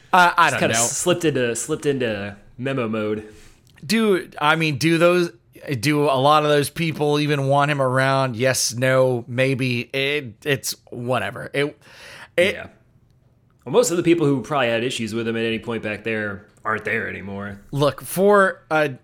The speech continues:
Speaker 1: I'll, I'll tell you the, the one thing I know for certain is that the ultimate bottom line for W W E is, will this make us a bunch of money? And if
Speaker 2: Mm-hmm.
Speaker 1: they decide that it will,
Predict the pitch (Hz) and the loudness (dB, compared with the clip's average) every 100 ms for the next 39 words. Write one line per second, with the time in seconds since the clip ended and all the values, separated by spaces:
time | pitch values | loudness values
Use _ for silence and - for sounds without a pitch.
0 | _ 151 165 170 151 139 190 190 190 185 | _ 0 0 0 -2 2 2 4 2 0
1 | 143 147 139 127 104 - _ _ _ _ | 0 0 0 -2 -6 -14 _ _ _ _
2 | _ 131 113 139 160 175 135 170 151 139 | _ -4 -2 2 2 2 2 0 0 0
3 | 151 160 143 127 - 196 190 190 - 117 | 0 -2 -2 -2 0 0 0 -4 -4 -4
4 | 120 - 139 - 170 175 160 156 - _ | -4 -4 -8 0 0 0 -2 -4 -6 _
5 | _ _ - 113 143 143 151 139 131 139 | _ _ -16 -8 2 4 4 2 0 2
6 | 139 139 117 - 117 147 135 131 127 135 | 2 0 -4 -4 -2 0 0 0 0 0
7 | 127 120 120 123 120 - - _ 135 127 | 0 -2 -2 -2 -4 -8 -20 _ -2 -2
8 | 120 107 - - _ _ - 131 170 180 | -2 0 -2 -4 _ _ -8 2 4 4
9 | 180 135 160 160 147 - 143 139 113 117 | 2 2 0 0 -2 -2 -4 -2 -4 -6
10 | 120 101 95 120 _ _ _ _ - 147 | -6 -8 -10 -18 _ _ _ _ -2 0
11 | 143 127 131 165 156 - 214 214 196 185 | 2 0 0 0 0 2 4 4 4 4
12 | 196 180 214 240 233 226 | 2 4 6 6 4 0